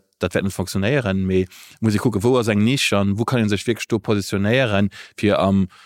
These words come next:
Investment- oder V C-Investment-Bereich wirklich, ja, attraktiv, ähm, äh, zu sehen. Und ich denke,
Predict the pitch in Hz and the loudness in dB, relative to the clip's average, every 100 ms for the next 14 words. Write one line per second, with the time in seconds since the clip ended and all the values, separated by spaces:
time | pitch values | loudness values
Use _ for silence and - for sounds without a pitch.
0 | _ _ - 98 92 123 - 113 101 95 | _ _ -6 -2 0 -2 -2 -2 0 0
1 | 95 117 - 131 107 107 113 107 92 95 | 0 -2 0 0 2 0 -2 -4 -4 -2
2 | 95 92 - 101 98 90 - 95 - - | -2 -2 -4 -4 -4 -6 -8 -10 -12 -12
3 | 85 - _ _ _ _ _ _ - - | -12 -12 _ _ _ _ _ _ -8 -4
4 | 104 - 107 - - - - 90 85 87 | -4 0 -2 -2 -14 -20 -10 -8 -6 -8
5 | 92 87 82 87 92 90 95 - 110 101 | -6 -6 -6 -4 -2 0 -2 0 -2 0
6 | 95 | 0